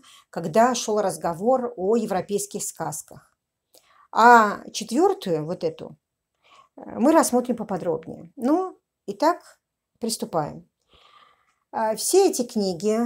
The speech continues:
были изданы очень-очень серьёзными издательствами, э, которые специализировались в основном на дорогой литературе.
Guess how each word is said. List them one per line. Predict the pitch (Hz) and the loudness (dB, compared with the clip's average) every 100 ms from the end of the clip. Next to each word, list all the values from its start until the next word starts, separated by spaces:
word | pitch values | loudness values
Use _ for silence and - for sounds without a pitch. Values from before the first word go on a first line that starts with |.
| 226 - - | -4 -8 -10
были | 180 302 285 214 | 0 2 2 0
изданы | 165 208 226 | 0 0 0
очень-очень | 226 233 262 247 214 208 226 208 | -2 0 0 0 -4 -6 -4 -6
серьёзными | 202 196 190 214 226 240 220 | -6 -4 -2 0 0 0 0
издательствами, | 160 185 165 156 - - 143 170 _ _ _ _ _ _ _ _ _ _ | 0 -2 -2 -8 -12 -12 -14 -16 _ _ _ _ _ _ _ _ _ _
э, | 208 190 | -10 -6
которые | 208 294 277 | -4 0 0
специализировались | 240 220 226 196 180 196 285 285 302 302 | -2 -4 -2 0 -2 -2 -2 0 -2 -2
в | |
основном | 196 - 180 180 254 247 | -6 -6 -6 -2 0 0
на | 202 208 254 247 - _ _ _ | 2 2 2 -2 -10 _ _ _
дорогой | 156 214 208 160 185 247 302 302 175 | -2 4 4 4 4 6 6 4 0
литературе. | 214 - 220 214 202 180 170 | -2 0 0 0 -4 -4 -8